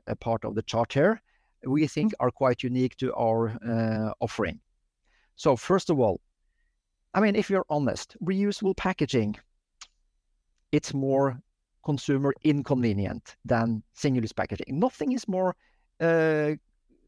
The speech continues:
Speaker 1: easy and convenient than throwing a, a single-use packaging into the waste bin, is it? So at least
Speaker 2: No.
Speaker 1: we have to, to, um, to, uh, make,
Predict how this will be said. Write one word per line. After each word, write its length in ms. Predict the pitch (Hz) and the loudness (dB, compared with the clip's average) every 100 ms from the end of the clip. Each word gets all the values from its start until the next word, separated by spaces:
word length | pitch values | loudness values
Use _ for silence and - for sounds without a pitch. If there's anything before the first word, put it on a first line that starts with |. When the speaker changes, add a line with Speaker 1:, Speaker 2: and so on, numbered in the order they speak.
| _ | _
Speaker 1:
easy 400 | - 190 185 160 | -2 0 0 0
and 300 | 139 135 139 - - | 2 0 -2 -6 -4
convenient 440 | 156 156 156 131 | 0 2 2 2
than 180 | 123 120 - | 0 0 -2
throwing 440 | - 139 143 143 139 | 0 2 2 0 -2
a, 240 | 131 127 123 | -2 -2 0
a 140 | 123 | -2
single-use 460 | 131 - 127 123 123 | 0 0 0 0 -2
packaging 460 | - 113 123 110 117 | -4 -2 0 0 0
into 240 | 110 110 | -2 -2
the 80 | 110 | 2
waste 240 | 113 143 | 2 2
bin, 180 | - 92 | 0 0
is 160 | - 151 | 0 0
it? 220 | - - _ _ _ _ _ _ _ | -2 -6 _ _ _ _ _ _ _
So 180 | - 185 | -6 -2
at 160 | 185 185 | -2 0
least 280 | 185 214 | 0 2
Speaker 2:
No. 120 | 233 175 - | 2 0 -2
Speaker 1:
we 80 | |
have 260 | 185 170 151 | -2 -2 -4
to, 260 | - 165 170 - _ _ _ _ - | -2 0 0 -4 _ _ _ _ -8
to, 500 | 185 170 170 165 160 | -2 0 0 2 2
um, 640 | 151 147 143 135 135 131 135 - - - | 2 0 -2 -2 -2 -4 -6 -8 -10 -6
to, 400 | 143 143 143 143 | -2 0 0 0
uh, 320 | 135 131 123 | 0 0 -4
make, 400 | 139 139 135 143 | -2 0 2 0